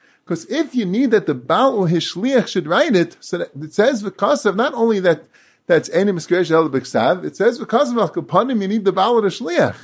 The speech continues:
By v'nosan, you could say that's what he means. She can't take it herself. You need the Baal or the shliach to give it to her. But v'kasav, he doesn't mention anything about the Baal or shliach. He says you need al kapanim, you need a ksav. It sounds like anyone who writes a ksav is good enough.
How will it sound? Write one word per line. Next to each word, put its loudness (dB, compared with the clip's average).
By 2
v'nosan, 2
you 2
could -6
say 4
that's 2
what 0
he -2
means. 0
She -8
can't 0
take 4
it 0
herself. 0
You -4
need -2
the -2
Baal 0
or 2
the -2
shliach 0
to 0
give 0
it 0
to 0
her. 0
But -2
v'kasav, 0
he -2
doesn't 2
mention 0
anything -2
about 2
the -8
Baal 0
or 0
shliach. -4
He -6
says 0
you -6
need -6
al 0
kapanim, 0
you -4
need -2
a -4
ksav. 0
It -12
sounds 2
like 2
anyone 0
who 4
writes 0
a -6
ksav 4
is -4
good 0
enough. -2